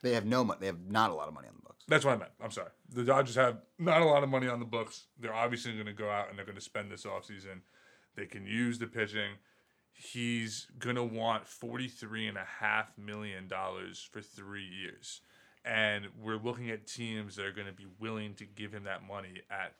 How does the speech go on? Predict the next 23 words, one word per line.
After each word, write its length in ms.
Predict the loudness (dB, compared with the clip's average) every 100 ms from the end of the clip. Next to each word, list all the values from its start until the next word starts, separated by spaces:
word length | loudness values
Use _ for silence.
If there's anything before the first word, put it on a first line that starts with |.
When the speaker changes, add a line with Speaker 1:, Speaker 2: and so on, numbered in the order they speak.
| _ _ -20
Speaker 2:
how, 260 | -8 -4 -4 -6 -20 -20
he's, 160 | -16 -12
like, 160 | -12 -10
thirty-nine 420 | -10 -8 -8 -8
years 200 | -10 -8
old, 260 | -10 -10
forty 240 | -14 -12 -8
years 180 | -8 -10
old. 280 | -12 -14 _ _ _ _
So 540 | -6 -2 -2 -4 -10 _ _ _ _ _ _ _ _ _ _ _ _ -6
I 60 |
think 140 | -4 -4
the 80 | -2
Dodgers 380 | 0 0 -2
are 40 | -8
in 80 | -8
a 60 |
perfect 300 | -6 -8 -8
position 320 | -10 -10 -8
to 60 | -4
give 180 | -2 -2
him 80 | 0
that. 300 | 0 0